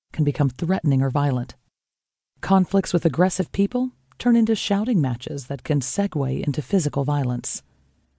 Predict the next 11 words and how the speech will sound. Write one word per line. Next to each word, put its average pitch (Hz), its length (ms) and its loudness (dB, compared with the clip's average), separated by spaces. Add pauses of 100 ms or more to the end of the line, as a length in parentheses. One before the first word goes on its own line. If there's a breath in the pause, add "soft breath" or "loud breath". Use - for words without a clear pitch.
(140)
Over-aggressiveness 196 960 2
and 156 140 0
self-promotion 175 880 0
seem 226 340 2
rampant 160 500 -2
in 165 160 0
the 165 60 4
media 190 500 2
and 170 180 -2
society 139 600 -4
today. 131 400 -6